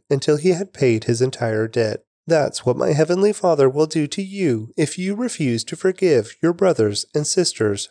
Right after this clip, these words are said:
from your heart. Matthew nineteen. When Jesus had finished saying these things, he left Galilee and went down to the region of Judea, east of the Jordan River. Large crowds followed him there,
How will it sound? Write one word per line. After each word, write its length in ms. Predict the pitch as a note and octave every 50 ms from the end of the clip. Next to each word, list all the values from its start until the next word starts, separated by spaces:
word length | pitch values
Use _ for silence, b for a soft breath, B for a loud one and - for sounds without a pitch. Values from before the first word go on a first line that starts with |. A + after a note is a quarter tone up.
| _ _ -
from 220 | - - A#2+ A#2+
your 160 | A#2+ B2+ C3
heart. 400 | B2 - - A#2+ A2 G#2+ - - _ _ _ _ _ _ _ _ _ _ _ _ _ _ _ _ _ _ _ _ _ _ -
Matthew 560 | A#2 A2+ A2+ A2 - B2+ C3 C3+ C#3 C#3 - _
nineteen. 800 | - A#2 A2+ A2 - - - - B2+ A#2 A2+ A2 G#2+ G#2+ G#2+ G#2 - _ _ _ _ _ _ _ _ _ _ -
When 180 | G3 F#3+ F#3
Jesus 420 | F3 G3 G3+ G3+ G#3 A#3 A#3 G#3+ -
had 140 | B3 A#3 -
finished 500 | - D3+ C#3 B2 B2 A#2+ A2+ - - -
saying 460 | - - - A3 G#3+ F#3+ D3 C3 B2
these 260 | A#2+ C3 C#3 D3 - -
things, 500 | - C#3+ B2+ A#2+ A2+ A2+ A2+ - - - _ _
he 140 | - G#3 G3+
left 280 | F3+ C#3 B2 - - -
Galilee 680 | - C3+ C3+ C3 C3 B2+ A#2 A#2 A2+ A2+ A2 A2 A2 - _ - F3+
and 180 | F#3 F#3+ F#3+
went 240 | G#3 A3 A3+ A3 -
down 240 | C3+ A#2+ A#2 A#2 A#2
to 100 | - D3
the 120 | D3+ F3 F3
region 400 | F#3+ G3 F3 - B2+ A#2+ A#2 -
of 160 | - D3+ D3+
Judea, 640 | - F#3 F#3 E3+ F#3 E3+ D3+ B2 A2 G#2+ G#2 G#2+ _ _ _
east 320 | - E3+ C#3 A2+ - - B2+
of 80 | A#2
the 100 | A#2 C3+
Jordan 400 | C3 - B2 A#2 A2+ A#2 B2 C3
River. 520 | C3 C3 A#2+ - A2+ A2 G#2+ G#2+ G#2+ - _ _ _ _ _ _ _ _ -
Large 340 | D#3 D3+ D#3 F3+ G#3 - -
crowds 400 | - - D3 B2 A#2+ A#2+ A2+ A#2
followed 380 | - - C#3 C3+ C3 C#3 D3 C#3+
him 220 | D#3+ E3+ F3 F3+
there, 460 | E3 D3+ B2 A2+ A2 G#2+ A2 A2 -